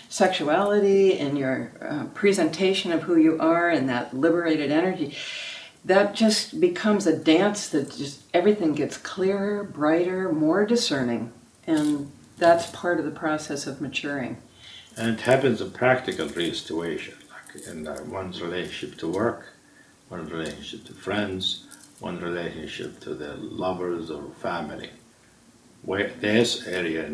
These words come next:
Speaker 2: need to express one's realness.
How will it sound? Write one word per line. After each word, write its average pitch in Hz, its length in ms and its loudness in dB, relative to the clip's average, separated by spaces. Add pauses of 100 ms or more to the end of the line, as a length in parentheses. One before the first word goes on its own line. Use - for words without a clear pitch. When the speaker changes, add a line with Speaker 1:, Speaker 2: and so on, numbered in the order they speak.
(160)
Speaker 2:
need 90 280 -10
to 85 80 -8
express - 760 -6 (640)
one's 82 720 -8 (220)
realness. 85 760 -8